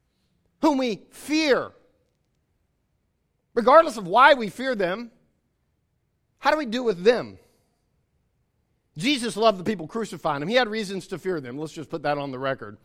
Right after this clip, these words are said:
You know, it needs to be on the table as we're having this discussion. <clears throat> Remember the impact of the messaging from the radio station in Rwanda that we talked about last week. Led to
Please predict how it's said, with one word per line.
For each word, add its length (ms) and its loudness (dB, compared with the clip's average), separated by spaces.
You 80 -6
know, 140 -2
it 100 -16
needs 160 -2
to 40 -8
be 60 0
on 100 0
the 60 -6
table 320 0
as 100 -10
we're 80 -4
having 240 -2
this 160 -8
discussion. 500 -8
<clears throat> 180 -10
Remember 360 4
the 140 0
impact 440 0
of 240 -4
the 80 -4
messaging 600 -2
from 140 -10
the 80 -8
radio 340 -4
station 440 -8
in 100 -10
Rwanda 480 -6
that 120 -10
we 80 -12
talked 280 -6
about 220 -4
last 320 0
week. 180 -10
Led 280 0
to 360 -4